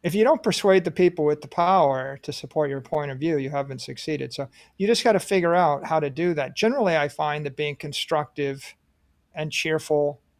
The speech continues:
and educational is a lot more effective than being toxic and confrontational. Look, on Twitter,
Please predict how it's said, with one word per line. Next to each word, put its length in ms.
and 180
educational 1080
is 160
a 40
lot 240
more 220
effective 760
than 220
being 340
toxic 580
and 160
confrontational. 1040
Look, 120
on 100
Twitter, 380